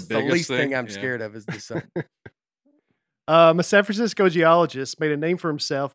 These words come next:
Speaker 3: by accurately predicting the North Calif-, North, Northern California's nineteen eighty-nine earthquake. He combed the classified ads for local newspapers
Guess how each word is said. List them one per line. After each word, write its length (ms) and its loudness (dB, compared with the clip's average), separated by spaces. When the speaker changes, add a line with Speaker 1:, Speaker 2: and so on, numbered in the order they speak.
Speaker 3:
by 180 -10
accurately 500 -2
predicting 640 -4
the 80 -4
North 220 0
Calif-, 280 -4
North, 160 -2
Northern 280 2
California's 600 -2
nineteen 260 -6
eighty-nine 460 -8
earthquake. 600 -12
He 80 -8
combed 300 2
the 60 2
classified 600 0
ads 300 -2
for 100 -10
local 300 -6
newspapers 800 -8